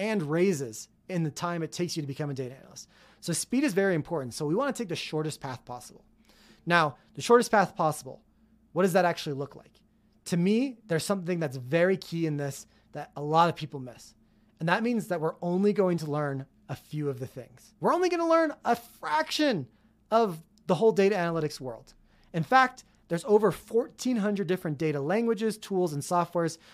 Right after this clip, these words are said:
you could possibly learn on your data journey. It would take you lifetimes to learn all those. It would take you lifetimes to master those. And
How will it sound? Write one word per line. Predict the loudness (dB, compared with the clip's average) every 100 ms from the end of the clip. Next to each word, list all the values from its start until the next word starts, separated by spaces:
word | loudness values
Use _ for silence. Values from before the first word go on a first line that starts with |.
| -8
you | -4
could | 0
possibly | 0 0 0 0
learn | 2
on | 2
your | 0
data | 2 2
journey. | 2 -2 -2 -8 _ _ _ _ _
It | 2 6
would | 6
take | 6 0 0
you | -2 -2 -4 _ _ _ _
lifetimes | -4 2 4 2 0 -4 -4 -10 -16 -20
to | -6 -4
learn | -4 -6
all | -6 -10
those. | -14 -14
It | -8
would | 0
take | 0 2
you | -2
lifetimes | -2 0 0 0 0 -2 -2
to | -4
master | -4 -2 -2 -4 -4 -8
those. | -8 -18 -6
And | 0 0 0